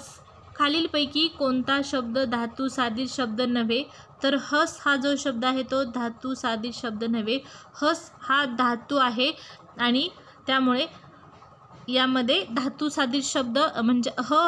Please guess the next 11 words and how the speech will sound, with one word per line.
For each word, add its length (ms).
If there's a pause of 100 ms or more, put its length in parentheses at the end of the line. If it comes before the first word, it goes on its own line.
(360)
हस 420
हा 120
जो 200
शब्द 260
आहे, 180
तो 260
स्वतः 400
धातू 440
आहे, 240
त्यापासून 520
शब्द 280